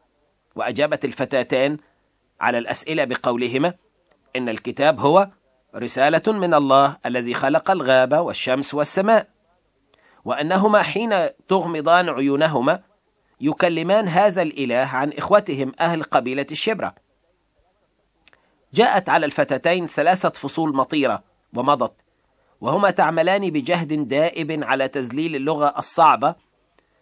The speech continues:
وترجمة الكلمة المقدسة إليها. واستمرت القبيلة حولهما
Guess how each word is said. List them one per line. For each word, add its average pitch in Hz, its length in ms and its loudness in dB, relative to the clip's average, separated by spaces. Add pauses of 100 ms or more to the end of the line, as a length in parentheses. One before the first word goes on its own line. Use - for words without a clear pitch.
وترجمة 147 640 -2
الكلمة 160 440 -2
المقدسة 147 600 -2
إليها. 120 440 -6 (1080)
واستمرت 240 520 0
القبيلة 202 460 -2
حولهما 160 640 0